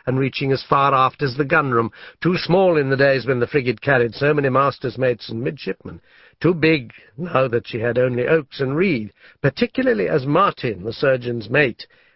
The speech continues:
and Adams, the captain's clerk, lived in the gunroom, where the purser's, master's, and marine officers' cabins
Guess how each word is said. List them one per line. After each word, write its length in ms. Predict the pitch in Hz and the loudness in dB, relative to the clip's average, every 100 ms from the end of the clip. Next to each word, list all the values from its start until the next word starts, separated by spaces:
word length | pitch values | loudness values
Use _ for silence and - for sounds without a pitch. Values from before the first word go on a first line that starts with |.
| - | -6
and 240 | 127 123 - | -4 -4 0
Adams, 560 | 175 151 120 85 92 | 2 2 -2 -4 -8
the 100 | 131 | -6
captain's 560 | - 170 - - 139 127 | 0 -2 -2 -6 -8 -4
clerk, 480 | - 143 113 127 _ _ - _ | 0 0 0 -6 _ _ -20 _
lived 220 | 147 147 151 | 0 2 0
in 100 | 151 | 0
the 60 | |
gunroom, 480 | 151 175 160 120 113 | 2 2 2 -2 2
where 160 | 131 127 | 2 2
the 80 | 127 | 0
purser's, 600 | 175 185 - 202 190 - | 0 0 -2 -6 -8 -2
master's, 560 | 143 147 - 165 143 | 2 2 0 -2 -2
and 160 | 131 127 | -2 -2
marine 360 | 127 160 170 | 0 2 2
officers' 420 | 127 107 113 120 113 | 0 -2 -6 -8 -4
cabins 500 | - 120 107 98 | -4 -2 -6 -10